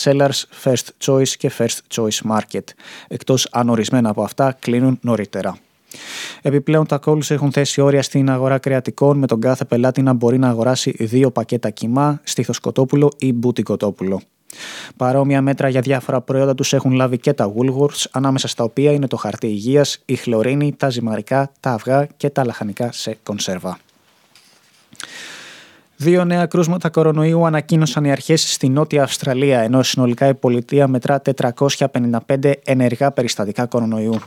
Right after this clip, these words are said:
Και τα δύο άτομα βρίσκονται σε καραντίνα και, σύμφωνα με αναφορές, είχαν έρθει σε στενή επαφή με προηγούμενα κρούσματα. Ως αποτέλεσμα, οι αρχές ανακοίνωσαν νέα μέτρα, τα οποία θα έρθουν σε ισχύ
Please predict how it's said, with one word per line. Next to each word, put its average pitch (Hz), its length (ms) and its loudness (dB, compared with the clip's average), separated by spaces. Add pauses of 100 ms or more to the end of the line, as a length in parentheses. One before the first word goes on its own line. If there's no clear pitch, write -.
(800)
Και 127 120 -4
τα 127 160 0
δύο 139 160 2
άτομα 139 280 2
βρίσκονται 135 360 0
σε - 120 -2
καραντίνα 135 540 2
και, - 180 -4
σύμφωνα 127 460 -2
με 113 100 -2
αναφορές, 123 600 0
είχαν 135 340 -2
έρθει 131 180 -2
σε 123 160 -4
στενή 131 320 -2
επαφή 123 380 0
με 143 140 2
προηγούμενα 117 540 -2
κρούσματα. 107 600 -4 (640)
Ως - 200 -8
αποτέλεσμα, 123 600 -2
οι 120 40 0
αρχές 123 280 -4
ανακοίνωσαν 131 600 -2
νέα 131 240 2
μέτρα, 117 400 -2
τα 123 100 -4
οποία 123 240 -2
θα 120 160 -6
έρθουν 120 240 -4
σε - 120 -8
ισχύ 135 380 -4